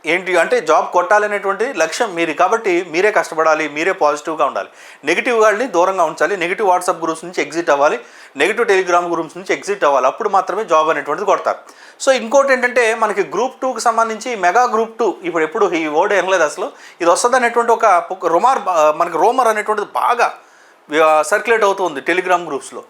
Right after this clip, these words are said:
ఇది వచ్చే ఛాన్స్ ఉందంట, అంటే ఉందంటే ఉండే ఛాన్స్ ఉంది. ఎలా అంటే మనకి నే-, ఈ నెల ఇరవై మూడున ఫైనల్, ఆ, రాబోతుంది మనకి గ్రూప్ టూ కేసు ఏదైతే ఉందో ఆ కేసు మీద.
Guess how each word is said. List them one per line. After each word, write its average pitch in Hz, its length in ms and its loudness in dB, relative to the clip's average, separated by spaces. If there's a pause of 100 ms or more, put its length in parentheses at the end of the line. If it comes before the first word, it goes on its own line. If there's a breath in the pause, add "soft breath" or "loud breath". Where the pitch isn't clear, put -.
(300 loud breath)
ఇది 220 120 0
వచ్చే 214 180 2
ఛాన్స్ 240 360 2
ఉందంట, 240 300 0
అంటే 214 600 2
ఉందంటే 214 680 2
ఉండే 226 200 -2
ఛాన్స్ 226 340 0
ఉంది. 143 140 -4
ఎలా 180 160 4
అంటే 226 440 0 (260 loud breath)
మనకి 208 260 0
నే-, 190 260 -2
ఈ 185 120 -2
నెల 202 160 4
ఇరవై 247 240 4
మూడున 220 460 0
ఫైనల్, 220 500 0
ఆ, 165 160 6
రాబోతుంది 170 540 0
మనకి 151 260 -4
గ్రూప్ 190 300 -2
టూ 214 60 -2
కేసు 185 320 -2
ఏదైతే 170 280 -6
ఉందో 165 280 0 (380 loud breath)
ఆ 156 40 0
కేసు 208 340 0
మీద. 123 160 -2